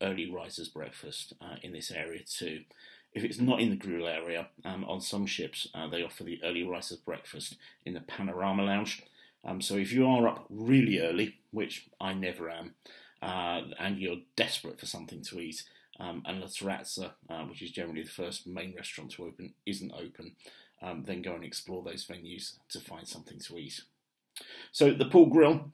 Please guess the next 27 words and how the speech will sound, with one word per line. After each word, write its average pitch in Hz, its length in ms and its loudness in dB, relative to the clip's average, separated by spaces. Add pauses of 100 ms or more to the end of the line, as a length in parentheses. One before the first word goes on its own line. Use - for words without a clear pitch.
(720)
um, 110 440 2
operates, 110 680 2
uh, 98 460 0 (280)
during 113 240 6
the 110 80 4
day, 131 680 8
uh, 95 360 2
offers 95 480 -2 (160)
the 101 80 -4
traditional 101 560 -2
things 98 240 0
that 92 80 -2
you 98 120 -2
would 98 160 -4 (160)
probably 95 280 -2
find 98 240 -2
in 101 60 -2
the 95 60 -2
Pool 107 260 -2
Grill, 110 340 2 (480)
uh, 95 140 -2
burgers, 101 720 0
hot 87 280 -2
dogs, - 480 -2 (260)
uh, 71 220 -6
steaks, - 960 0
salads, 98 800 0